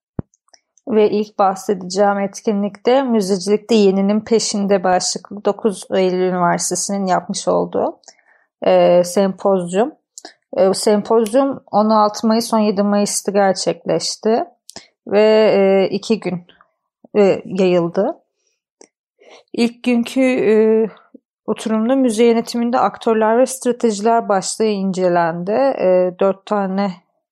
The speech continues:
bildiri sunuldu. Oturumun devamında öğleden sonra, e, müzede öğrenmede yeni yaklaşımlar incelendi. Sonra da üçüncü oturumda da dijital müzecilik üzerine konuşuldu. Onda da yine dört tane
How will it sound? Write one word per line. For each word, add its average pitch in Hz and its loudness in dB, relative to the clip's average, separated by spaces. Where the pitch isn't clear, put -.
bildiri 190 -4
sunuldu. 175 -8
Oturumun 220 -4
devamında 208 0
öğleden 196 0
sonra, 214 -4
e, 190 0
müzede 196 -2
öğrenmede 190 0
yeni 185 -4
yaklaşımlar 175 -6
incelendi. 185 -4
Sonra 190 -2
da 208 0
üçüncü 202 -6
oturumda 180 -6
da 208 -4
dijital 190 -4
müzecilik 175 -10
üzerine 175 -4
konuşuldu. 180 -8
Onda 180 0
da 175 0
yine 170 -6
dört 175 -6
tane 175 -6